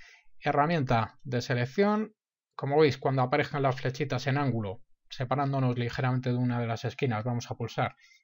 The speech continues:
y mientras arrastramos mantenemos pulsada la tecla mayúscula para dejarlo en forma de rombo con esa rotación. Y a continuación lo único que tenemos que hacer es herramienta de selección directa, pulsar en el ancla superior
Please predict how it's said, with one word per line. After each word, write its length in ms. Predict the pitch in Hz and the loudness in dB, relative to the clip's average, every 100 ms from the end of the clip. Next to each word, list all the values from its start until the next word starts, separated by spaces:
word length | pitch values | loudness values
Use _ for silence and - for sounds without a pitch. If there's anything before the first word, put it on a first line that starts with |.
| - | -14
y 100 | 135 | -4
mientras 340 | 131 127 127 - | -2 0 -2 0
arrastramos 800 | 120 120 - 160 123 98 - _ _ | 2 2 2 2 2 -2 -12 _ _
mantenemos 480 | 135 123 131 131 127 | -6 -2 0 2 0
pulsada 400 | - 127 131 117 | -2 -4 -2 0
la 120 | 113 | 0
tecla 260 | - 110 107 | -4 -6 -4
mayúscula 580 | 117 185 - 202 214 - _ _ _ _ _ _ _ _ | -2 -4 -2 0 0 -2 _ _ _ _ _ _ _ _
para 360 | - 110 107 - _ _ _ - | -10 -4 -4 -4 _ _ _ -10
dejarlo 600 | 113 101 123 117 101 - _ | -6 -4 -2 -2 -6 -12 _
en 180 | - 107 | -10 -10
forma 320 | - 110 101 | -8 -6 -4
de 100 | 101 | -4
rombo 340 | 98 175 202 - | -2 -2 -2 -4
con 180 | 110 | -6
esa 180 | 107 - | -8 -10
rotación. 560 | 101 101 101 190 220 240 - _ _ _ _ - - - | -10 -8 -4 2 2 2 -6 _ _ _ _ -18 -12 -2
Y 60 | |
a 60 | 139 | 0
continuación 540 | 147 151 139 135 165 | 0 0 0 0 2
lo 80 | 135 | 2
único 260 | 139 135 135 | 2 2 2
que 60 | |
tenemos 260 | 131 127 123 | 4 2 0
que 100 | 123 | -2
hacer 220 | - 123 | -2 -2
es 140 | 110 | -2
herramienta 400 | 117 117 131 117 | -2 0 0 0
de 60 | 110 | -2
selección 400 | - 110 - 110 | -2 -4 -2 -6
directa, 480 | 107 175 - 190 196 - _ _ _ | -2 -2 0 -2 -2 -8 _ _ _
pulsar 360 | - 107 - 113 | -6 -4 -2 -2
en 120 | 110 | -2
el 120 | 107 | -4
ancla 260 | 104 104 101 | -6 -6 -8
superior 560 | - - 107 127 - | -8 -6 0 0 0